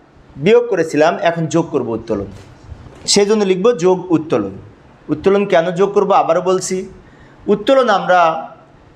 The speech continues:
সমাপনী মূলধন বের করার সময় উত্তোলনটা বিয়োগ করেছিলাম, এখন উল্টা করতে হবে প্রারম্ভিক বের করতে হলে, সেজন্য যোগ উত্তোলন বলে উত্তোলন কার কত লক্ষ্য করি। এই যে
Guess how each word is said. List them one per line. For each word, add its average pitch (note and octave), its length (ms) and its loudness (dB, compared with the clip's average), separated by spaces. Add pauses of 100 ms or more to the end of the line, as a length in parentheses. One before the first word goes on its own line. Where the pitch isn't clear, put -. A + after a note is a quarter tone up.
(560)
সমাপনী A3+ 480 2
মূলধন A3 320 2
বের F#3+ 160 4
করার F#3+ 160 4
সময় G3+ 220 -2
উত্তোলনটা G3 380 0
বিয়োগ C#4+ 300 2
করেছিলাম, D3+ 440 0 (360)
এখন F#3+ 240 0
উল্টা A#3 400 2
করতে E3+ 240 -4
হবে A2+ 220 -4
প্রারম্ভিক F3+ 500 0
বের C#3 140 0
করতে A2+ 220 -10
হলে, G2 180 -12 (840)
সেজন্য G#3 600 0
যোগ G3 220 4
উত্তোলন G3 420 2
বলে E3+ 220 4
উত্তোলন G3+ 420 0
কার F#3 260 0
কত E3+ 160 -2
লক্ষ্য D3+ 300 0
করি। D#3 180 2
এই G3+ 240 2
যে C3 220 -6